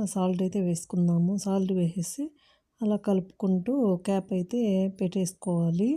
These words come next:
తర్వాత చూస్తున్నారు కదా, ఇలా మధ్య మధ్యలో కలుపుకుంటూ ఉండాలి. కలిపేసిన తర్వాత అయితే ఇప్పుడు వెల్లుల్లి రెబ్బలు అయితే దంచి వేసేసుకుందాము. వెల్లుల్లి, ఈ బీట్రూట్ మొత్తము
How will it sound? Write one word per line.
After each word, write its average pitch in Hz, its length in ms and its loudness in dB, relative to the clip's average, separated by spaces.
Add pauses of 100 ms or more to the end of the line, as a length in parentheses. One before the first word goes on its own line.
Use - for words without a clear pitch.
(520)
తర్వాత 202 400 0
చూస్తున్నారు 190 540 0
కదా, 180 220 0 (120)
ఇలా 190 240 2 (120)
మధ్య 180 240 2
మధ్యలో 190 300 2
కలుపుకుంటూ 185 600 -4
ఉండాలి. 165 500 2 (640)
కలిపేసిన 220 460 -2
తర్వాత 190 400 0
అయితే 185 240 -2
ఇప్పుడు 202 280 0
వెల్లుల్లి 190 440 6
రెబ్బలు 175 320 2
అయితే 170 260 0 (140)
దంచి 180 340 2
వేసేసుకుందాము. 175 840 0 (640)
వెల్లుల్లి, 202 500 2 (100)
ఈ 196 100 2 (680)
బీట్రూట్ 196 420 2
మొత్తము 185 460 0